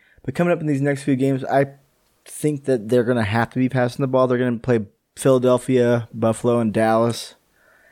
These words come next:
They're gonna need to be scoring in those games. Um, if Kamara's out again, that also leads to passing more. I know, I know Ingram is doing good, but Tre'Quan Smith, if you want a Saints receiver,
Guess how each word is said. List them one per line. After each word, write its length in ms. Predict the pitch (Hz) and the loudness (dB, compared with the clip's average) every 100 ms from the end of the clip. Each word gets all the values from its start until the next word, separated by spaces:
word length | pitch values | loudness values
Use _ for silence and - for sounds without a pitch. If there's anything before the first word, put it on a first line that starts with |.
| _ _ _ _ _ _ - | _ _ _ _ _ _ -4
They're 120 | 123 | 0
gonna 140 | 139 | 2
need 180 | 135 127 | 2 0
to 80 | 123 | 0
be 140 | 120 | 0
scoring 360 | 113 131 135 139 | 0 2 4 4
in 80 | 139 | 2
those 200 | 139 135 | 4 4
games. 520 | 143 135 131 123 - - - _ _ _ _ _ _ | 2 2 0 -2 -8 -18 -20 _ _ _ _ _ _
Um, 300 | 131 120 110 95 - | 0 2 0 -6 -8
if 160 | 131 - | -6 -2
Kamara's 460 | 135 135 139 131 | 2 4 4 4
out 260 | 113 135 107 | 4 4 2
again, 480 | 131 135 131 135 - _ _ _ _ _ _ _ - | 0 0 0 -2 -6 _ _ _ _ _ _ _ -6
that 240 | 113 127 | 0 2
also 560 | 107 123 - 117 117 107 - | 4 2 2 0 0 -4 -8
leads 340 | 117 131 120 | 0 0 0
to 100 | - | -6
passing 440 | - 123 123 - 123 | -2 0 0 0 0
more. 220 | 120 117 | 2 2
I 140 | 113 | 4
know, 240 | 120 127 - | 4 2 0
I 100 | 117 | 0
know 220 | 117 120 - | 2 0 0
Ingram 520 | 131 117 120 120 117 - _ _ | 0 2 2 2 -2 -12 _ _
is 180 | 113 110 | -6 -2
doing 220 | 120 117 | 0 2
good, 300 | 113 110 107 | 2 0 0
but 260 | 110 101 - - _ _ _ _ | 0 -2 -6 -18 _ _ _ _
Tre'Quan 340 | 175 180 180 | -4 0 -2
Smith, 220 | - 170 - | -2 -6 -2
if 240 | 156 165 170 | 0 0 0
you 60 | |
want 420 | 165 160 147 139 - - | 2 2 0 -4 -8 -4
a 80 | |
Saints 320 | 135 - 151 - | -2 -2 -2 -4
receiver, 520 | 135 160 143 147 139 | -4 0 2 2 -2